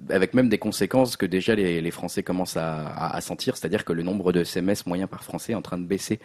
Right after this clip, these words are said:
Avant, il était tout le temps en croissance, maintenant il est en train de baisser parce que justement il est remplacé par des Facebook Messenger, des WhatsApp, des choses comme ça.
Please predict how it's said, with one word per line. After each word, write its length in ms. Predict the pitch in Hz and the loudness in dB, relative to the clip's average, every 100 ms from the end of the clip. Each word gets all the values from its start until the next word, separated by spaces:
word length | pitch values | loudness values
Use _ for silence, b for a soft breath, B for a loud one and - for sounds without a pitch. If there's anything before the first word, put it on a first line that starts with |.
| B B B | B B B
Avant, 160 | 78 85 | -4 -2
il 80 | 80 | -2
était 140 | - | -6
tout 100 | - | -10
le 60 | 78 | -4
temps 100 | 85 | -4
en 60 | |
croissance, 400 | 80 - - 131 | -2 -2 0 0
maintenant 180 | 90 95 | 0 0
il 120 | 104 | 0
est 20 | |
en 40 | 92 | -2
train 160 | - | -4
de 60 | 82 | -2
baisser 260 | 82 - 123 | -2 0 -2
parce 160 | 80 | -2
que 80 | - | -4
justement 360 | 80 - 80 98 | -6 -4 0 4
il 80 | |
est 20 | 90 | 2
remplacé 440 | - - 65 95 | 0 -8 -4 -4
par 180 | 85 82 | -2 -4
des 80 | 78 | -4
Facebook 360 | 80 80 85 | -6 -8 -8
Messenger, 580 | 82 - 78 78 90 101 92 | -8 -4 -4 4 6 6 4
des 60 | |
WhatsApp, 380 | 80 78 - 90 | -2 -2 -2 -4
des 80 | 85 | -4
choses 180 | - - | -6 -8
comme 140 | 80 | -8
ça. 100 | - | -10